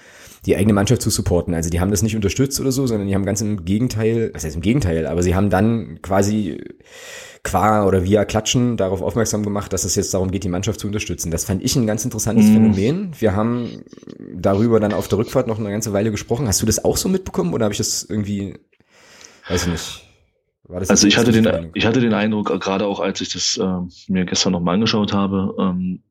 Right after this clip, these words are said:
Speaker 2: dass das der Situation geschuldet war, dass Meppen in der Situation gerade im Angriff war. Ich glaube nicht, dass das
Speaker 1: Okay.
Speaker 2: ein, dass das ein Statement gegen die, gegen diese Gesänge war. Ich glaube einfach, weil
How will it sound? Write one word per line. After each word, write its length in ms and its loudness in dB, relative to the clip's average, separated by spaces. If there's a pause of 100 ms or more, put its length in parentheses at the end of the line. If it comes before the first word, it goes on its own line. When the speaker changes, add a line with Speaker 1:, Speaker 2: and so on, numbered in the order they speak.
(400)
Speaker 2:
dass 120 0
das 160 0
der 120 0
Situation 440 0
geschuldet 400 0
war, 140 0
dass 160 -2
Meppen 320 -2
in 80 -2
der 100 0
Situation 440 -2
gerade 240 0
im 60 -2
Angriff 320 -4
war. 220 -8 (1500)
Ich 160 0
glaube 240 2
nicht, 180 2
dass 140 2
das 180 2
Speaker 1:
Okay. 120 4
Speaker 2:
ein, 60 4
dass 140 2
das 160 2
ein 160 2
Statement 460 0
gegen 260 0
die, 220 0
gegen 200 0
diese 240 0
Gesänge 380 0
war. 160 0
Ich 120 -2
glaube 260 0
einfach, 220 -4
weil 200 -2